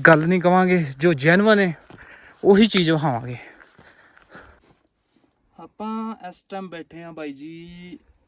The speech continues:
ਛੱਤੀ, ਨਹੀਂ, ਚੌਂਤੀ ਸੌ something ਮੀਟਰ 'ਤੇ, ਤੇ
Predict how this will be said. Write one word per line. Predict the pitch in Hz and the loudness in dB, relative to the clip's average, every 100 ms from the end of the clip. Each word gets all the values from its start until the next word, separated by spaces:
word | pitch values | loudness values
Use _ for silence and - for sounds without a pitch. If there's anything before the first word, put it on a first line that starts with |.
| _ _ _ _ _ _ _ _ _ _ _ _ _ | _ _ _ _ _ _ _ _ _ _ _ _ _
ਛੱਤੀ, | 160 _ - 180 180 180 - _ _ | -20 _ -20 -20 -20 -20 -20 _ _
ਨਹੀਂ, | 165 160 139 _ _ _ _ | -20 -20 -20 _ _ _ _
ਚੌਂਤੀ | 180 175 - 185 | -16 -16 -18 -18
ਸੌ | 180 | -18
something | 175 147 147 156 | -16 -16 -16 -16
ਮੀਟਰ | 143 131 131 | -16 -18 -20
'ਤੇ, | 135 135 _ _ _ _ _ _ _ _ _ | -20 -20 _ _ _ _ _ _ _ _ _
ਤੇ | - 147 160 175 | -16 -14 -14 -16